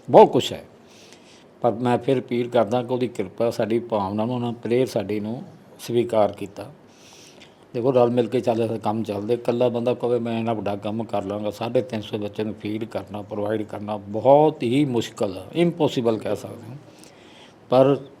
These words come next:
ਜਿਹਨੂੰ ਇਹਨਾਂ 'ਤੇ ਵਿਸ਼ਵਾਸ ਹੈ, ਆਪਣੇ ਮਾਲਕ 'ਤੇ ਭਰੋਸਾ ਤਾਂ ਇਸ਼ਟ ਦੇਵਤਾ 'ਤੇ, ਉਹ ਸਾਡੀ ਪ੍ਰਤਿਗਿਆ ਜੋ ਸੀ ਕਿ ਅਸੀਂ ਇਹਨਾਂ ਬੱਚਿਆਂ ਨੂੰ ਜਿੰਨਾ ਹੀ ਪੜ੍ਹ ਸਕਦੇ ਜ਼ਿੰਦਗੀ 'ਚ ਉਹ ਪੜ੍ਹਾਵਾਂਗੇ। ਅੱਜ ਵੀ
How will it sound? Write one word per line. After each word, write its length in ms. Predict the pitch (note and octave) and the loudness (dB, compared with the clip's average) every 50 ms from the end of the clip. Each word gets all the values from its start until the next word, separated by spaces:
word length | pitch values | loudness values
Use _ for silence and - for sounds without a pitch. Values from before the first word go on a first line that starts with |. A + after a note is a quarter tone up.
| - - - - - - | -20 -20 -20 -20 -16 -6
ਜਿਹਨੂੰ 280 | G#2 A#2 A#2 C3 C3 B2+ | -4 -2 -2 0 0 0
ਇਹਨਾਂ 140 | C3 C3+ | 0 0
'ਤੇ 100 | B2 B2+ | 0 0
ਵਿਸ਼ਵਾਸ 540 | A2+ G#2+ - - G#2+ G#2+ A2 A2+ B2+ B2 A#2 | -4 -4 -6 -6 -2 0 2 2 2 4 4
ਹੈ, 220 | B2 G#2+ G2+ G#2+ - - - - - - - - | 2 0 0 -4 -12 -18 -20 -20 -20 -18 -10 -8
ਆਪਣੇ 300 | A2+ A2 - - A#2+ A2+ | -8 -8 -6 -6 -4 -4
ਮਾਲਕ 380 | A2 A2 G#2 G#2 G#2+ G#2 G2+ | 0 2 2 2 0 0 -2
'ਤੇ 120 | G#2 A2+ G#2+ | -2 -4 -4
ਭਰੋਸਾ 460 | G2+ - A2+ G#2+ G2 F#2 - A2 G#2 | -2 -4 -4 -4 -4 -6 -8 -12 -6
ਤਾਂ 160 | - A2 G#2+ | -4 -2 0
ਇਸ਼ਟ 300 | A2 B2+ C3+ - - - | 2 2 0 0 -2 -2
ਦੇਵਤਾ 420 | A#2+ A2 G#2 F#2+ - - G2 F#2+ F#2 | -2 -2 -2 -2 -6 -8 -8 -8 -6
'ਤੇ, 140 | - - - C3 - - - - - - - - - - - - - - - - | -8 -10 -12 -14 -18 -20 -20 -20 -20 -20 -20 -20 -20 -20 -20 -20 -20 -16 -8 -8
ਉਹ 60 | A#2+ | -4
ਸਾਡੀ 280 | - - A#2 G#2+ A#2 B2 | 0 0 0 2 2 0
ਪ੍ਰਤਿਗਿਆ 500 | A#2+ - A2+ G2+ A2+ G#2 G#2+ B2 C3+ B2+ | -2 -2 -4 -2 -2 -2 4 4 6 6
ਜੋ 140 | B2+ B2 G#2+ | 6 4 2
ਸੀ 380 | - A#2+ A2 G#2 G#2 A2 - - - | 0 -4 -6 -6 -6 -10 -14 -10 -4
ਕਿ 60 | - | -4
ਅਸੀਂ 200 | A2+ - - B2 | -4 -4 -4 -4
ਇਹਨਾਂ 160 | A#2+ A#2 A#2+ A2+ | -2 -2 -2 -2
ਬੱਚਿਆਂ 380 | G2+ G#2 G2+ - - A2 A2 | -2 -4 -8 -6 -6 -6 -6
ਨੂੰ 220 | G2+ G2+ G#2 G2+ G#2 - - - - | -6 -6 -10 -12 -14 -16 -20 -20 -16
ਜਿੰਨਾ 260 | G2+ G#2+ A2 A2+ C#3 D3 | -12 -8 -2 2 4 4
ਹੀ 60 | C#3+ | 4
ਪੜ੍ਹ 220 | D3 C3+ B2+ A2+ | 4 2 -2 -2
ਸਕਦੇ 300 | - - A2 G2+ G2+ G#2+ | -2 -8 -8 -4 -4 -4
ਜ਼ਿੰਦਗੀ 360 | G2+ G#2 F#2+ F2+ F2+ F#2 F2 | -4 -4 -6 -8 -10 -14 -16
'ਚ 120 | E2+ - - - - - - - - - - - - - - - - - - | -16 -18 -20 -20 -20 -20 -20 -20 -20 -20 -20 -20 -20 -20 -20 -20 -14 -2 -2
ਉਹ 100 | B2+ A#2+ | 0 2
ਪੜ੍ਹਾਵਾਂਗੇ। 560 | C3 C#3 A#2+ G2+ F#2 F2 F2 F2+ F#2+ - - - - - - - B2 A#2+ | 4 4 4 4 2 -2 -6 -10 -10 -12 -14 -18 -20 -20 -4 2 2 2
ਅੱਜ 140 | A#2+ B2+ C#3+ | 4 4 4
ਵੀ 300 | C3 B2 A#2 G#2 G2+ | 4 4 2 0 -2